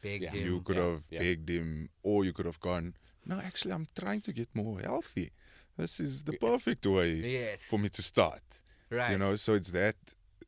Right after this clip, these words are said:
Speaker 3: those, those little decisions, I feel, determines your whole lifestyle, the whole way you engage and interact with
Speaker 2: And,
Speaker 3: the world.
Speaker 2: and he's got a lot of those gems because he also summarizes
Speaker 3: <clears throat>
Speaker 2: that, that very point into, uh,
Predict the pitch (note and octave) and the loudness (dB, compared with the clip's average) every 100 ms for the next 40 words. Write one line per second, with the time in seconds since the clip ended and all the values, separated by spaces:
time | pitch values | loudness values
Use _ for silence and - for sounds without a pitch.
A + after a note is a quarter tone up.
0 | - F2+ E2+ F#2 A#2 B2 G2 - F#2+ A2 | -16 -12 -2 4 6 6 4 0 2 4
1 | A2 G#2 G2+ F2+ - G#2 G2 F2 E2 D#2+ | 4 4 2 0 -2 0 0 0 -2 -4
2 | - F#2 F2 - F2 E2+ D#2 F2 - F2+ | -6 -8 -6 -4 -2 -2 -4 -6 -4 -2
3 | F2 E2+ D#2+ E2+ D#2+ D#2+ E2+ D#2 D#2 - | -2 -4 -4 -4 -2 -2 -2 -4 -6 -8
4 | - D#2 C2 G1+ - D2+ D#2+ D#2+ D#2 D#2 | -10 -10 -10 -12 -8 -4 -2 0 -2 -2
5 | E2 F2 E2 E2 D#2+ D#2 D2+ C#2+ D#2+ D2 | -4 -6 -8 -4 -4 -4 -6 -8 -8 -8
6 | D#2 - E2+ D#2 C#3+ C3+ - D3 D3+ D3 | -8 -10 -6 -2 0 -2 -4 -2 0 2
7 | D3+ D3+ E3+ F#3 C3+ G#2 - E2+ A2 - | 2 4 4 4 2 0 -4 -8 -8 -8
8 | A2 A2+ B2+ D3 D#3+ D3+ C3 B2+ A#2 A2 | -4 -2 0 0 -2 -2 0 0 0 0
9 | A2 G2+ G2+ - G2 G2+ F2 G2 G2+ - | -4 -4 -4 -6 -6 -6 -4 -6 -6 -6
10 | G#2+ G2 - G2 G2 - F#2 F2 - _ | -4 -6 -6 -8 -8 -8 -8 -8 -12 _
11 | - _ - F#2 F2 | -20 _ -10 -8 -6